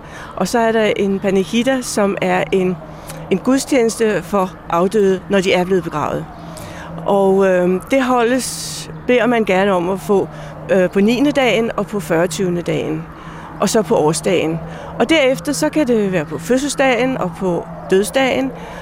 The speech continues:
Øh, det kan være på en bryllupsdag også, øh, og på navnedagen,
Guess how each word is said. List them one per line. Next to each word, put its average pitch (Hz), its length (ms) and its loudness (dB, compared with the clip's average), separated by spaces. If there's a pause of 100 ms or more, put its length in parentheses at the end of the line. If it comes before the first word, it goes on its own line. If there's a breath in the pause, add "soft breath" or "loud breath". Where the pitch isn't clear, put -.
(200 loud breath)
Øh, 202 400 4
det 233 80 4
kan 247 120 2
være 190 120 2
på 170 120 -4
en 156 80 -2
bryllupsdag 196 580 0
også, 233 300 -2 (600 loud breath)
øh, 208 220 4
og 214 100 0
på 214 80 2
navnedagen, 185 720 2